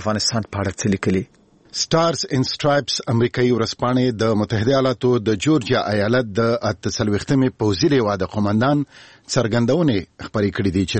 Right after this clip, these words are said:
Speaker 2: ټاکل شوې ده له دوه زره دوه سوه سرتیرو سره په راتلونکو څو میاشتو کې افغانستان ته لاړ شي. ډګروال ماتیو سمیت سټارز ان سټرایپس ورځپاڼې ته ویلي دي، طالبانو او داعش ډلې په دې وروستیو کې په هغو سیمو کې خپل فعالیتونه زیات کړي دي چیرته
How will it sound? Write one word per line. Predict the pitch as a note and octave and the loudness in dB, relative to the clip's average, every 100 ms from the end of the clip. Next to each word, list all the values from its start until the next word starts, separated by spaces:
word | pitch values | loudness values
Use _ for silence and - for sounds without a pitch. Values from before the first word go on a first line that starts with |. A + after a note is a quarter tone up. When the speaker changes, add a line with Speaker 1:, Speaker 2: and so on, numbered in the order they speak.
| G#2+ | -2
Speaker 2:
ټاکل | G2 - | -2 0
شوې | - D3+ | 2 2
ده | D#3 D3+ - - - | 2 -2 -8 -18 -2
له | D#3+ | 0
دوه | C#3 C3 D3 | 2 0 0
زره | D3 C#3+ | 2 0
دوه | A2+ E3+ | 0 -2
سوه | - C#3+ - | 0 -2 0
سرتیرو | B2 C#3 F#3+ C3 | -2 2 2 2
سره | A#2 G2 | -2 -2
په | A#2+ G#2+ | 0 -2
راتلونکو | G#2 C3+ - - | 0 -2 -2 -2
څو | G#2+ | 0
میاشتو | G#2 C#3 - D3 | 2 2 0 0
کې | D#3+ D3+ - - - G2 | 0 0 -6 -20 -6 -4
افغانستان | F#2+ A2 G#2+ - F#2+ E2 | -2 0 0 0 -2 -2
ته | E2 | -2
لاړ | F#2+ - | -2 -2
شي. | G#2 - _ _ _ _ _ _ - | -4 -6 _ _ _ _ _ _ 0
ډګروال | A2 D3+ E3+ F3 D#3+ E3 | 2 2 4 4 2 0
ماتیو | D3+ - C#3+ | 0 0 -2
سمیت | - D3 D3+ - - | 0 0 0 -4 -10
سټارز | - C#3+ C#3+ A#2 | -2 2 2 0
ان | B2 | -4
سټرایپس | - D3 C#3 - | -2 0 0 0
ورځپاڼې | C3 A#2+ - C3 A#2 | -2 -2 0 0 2
ته | B2 | 2
ویلي | B2+ C3 B2+ | 2 2 2
دي، | C3 - _ _ - | 0 -2 _ _ -2
طالبانو | C3 C#3 C#3 D#3+ D#3 E3 A#2+ | 2 2 2 2 2 2 0
او | A#2 | 2
داعش | A#2+ C3+ - | 2 0 0
ډلې | C3 C3 | 0 0
په | C3 A#2 | 0 2
دې | A#2+ | 2
وروستیو | A2+ - D#3+ A#2+ | 2 2 2 2
کې | - G#2+ - | 0 -4 -2
په | G2+ | 0
هغو | E3 A#2+ - | 0 0 0
سیمو | F3+ B2 | 2 0
کې | - - | -2 -2
خپل | B2 - | -2 0
فعالیتونه | A#2 G#2+ G#2 A#2+ G2 | 0 0 2 2 2
زیات | G2 - | -2 0
کړي | D#3 | 0
دي | D3+ D3 | 2 0
چیرته | D#3+ B2+ | 0 0